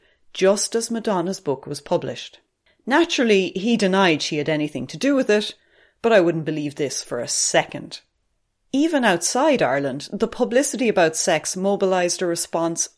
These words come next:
all out of proportion to its content. In London,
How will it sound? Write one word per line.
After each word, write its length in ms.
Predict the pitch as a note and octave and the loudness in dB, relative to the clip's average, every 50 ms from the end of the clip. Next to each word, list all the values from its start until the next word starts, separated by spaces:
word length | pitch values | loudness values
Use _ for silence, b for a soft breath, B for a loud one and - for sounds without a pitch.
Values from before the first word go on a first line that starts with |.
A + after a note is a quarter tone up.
| _ _ | _ _
all 300 | - A3+ B3 B3 A#3+ G3+ | 4 6 6 8 8 8
out 180 | E3+ D3+ D3 - | 6 4 4 0
of 80 | C#3+ | -8
proportion 520 | - C#3+ - - F3 D3+ C#3 - - D3 C#3+ | -16 -16 -8 -2 -2 -2 -2 -2 -4 -10 -8
to 120 | - - - | -6 -6 -6
its 120 | - - | -6 -6
content. 640 | - - B3 C4 B3+ - - G#2+ G#2 - - - _ _ _ _ _ _ _ _ _ _ _ _ _ _ _ _ - | -6 -4 -4 -4 -4 -4 -4 -6 -6 -8 -14 -18 _ _ _ _ _ _ _ _ _ _ _ _ _ _ _ _ -2
In 200 | F#3 F#3 F3+ F3+ | -2 0 2 4
London, 540 | F#3 F#3 F#3 F#3 F3+ G3+ G#3 A#3+ D#4 D4+ | 4 4 4 4 2 0 0 0 -2 -6